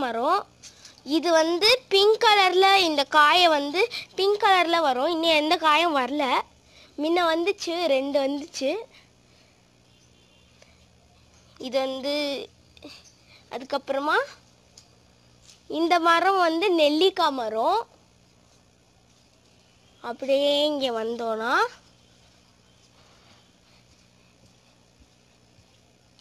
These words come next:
இது வந்து சாத்துக்கொடி. இதோட இன்னொரு பேர் வந்து மொசாம்பி. அதுக்கப்புறமா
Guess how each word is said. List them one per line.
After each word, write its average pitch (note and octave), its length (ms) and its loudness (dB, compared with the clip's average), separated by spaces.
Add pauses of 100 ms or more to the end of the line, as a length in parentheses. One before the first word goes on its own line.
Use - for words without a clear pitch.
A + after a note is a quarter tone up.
இது D4+ 120 0 (120)
வந்து E4+ 280 0 (260)
சாத்துக்கொடி. D#4+ 760 2 (1200)
இதோட D#4+ 280 4 (140)
இன்னொரு G#4 380 0
பேர் E4+ 260 2
வந்து E4 180 -2 (160)
மொசாம்பி. C#4 640 0 (1200)
அதுக்கப்புறமா D4+ 720 -2